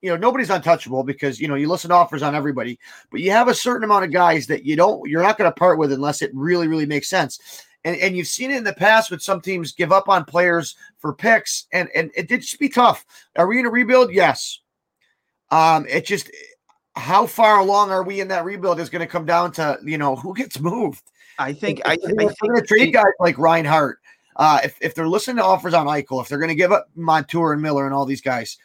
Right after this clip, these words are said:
Speaker 2: I think Montour's gone. Mon-, Montour's gone, right? I mean, I think he's, he's helped us.
Speaker 1: Okay.
Speaker 2: He's, he, he's a U F A. I think he's gone.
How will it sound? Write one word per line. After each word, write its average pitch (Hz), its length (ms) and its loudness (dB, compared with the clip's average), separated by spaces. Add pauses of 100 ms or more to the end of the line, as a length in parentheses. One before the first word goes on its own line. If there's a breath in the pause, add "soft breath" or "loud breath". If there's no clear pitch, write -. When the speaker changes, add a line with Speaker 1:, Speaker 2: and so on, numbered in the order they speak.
Speaker 2:
I 151 100 0
think 180 160 0
Montour's 151 400 2
gone. 90 320 -4 (240)
Mon-, 135 240 0
Montour's 135 360 0
gone, 113 220 -2
right? 113 300 -2
I - 20 -8
mean, 135 240 -2
I 143 120 2
think 196 180 -8
he's, 147 300 -2
he's 156 200 0
helped 160 280 2
us. 175 120 -2
Speaker 1:
Okay. 170 380 -4 (880)
Speaker 2:
He's, 160 200 2
he, 165 180 -2
he's 160 340 0
a 156 80 2
U 175 200 6
F 165 180 2
A. 147 300 6
I 135 120 4
think 139 200 -8
he's 135 160 -6
gone. 120 480 0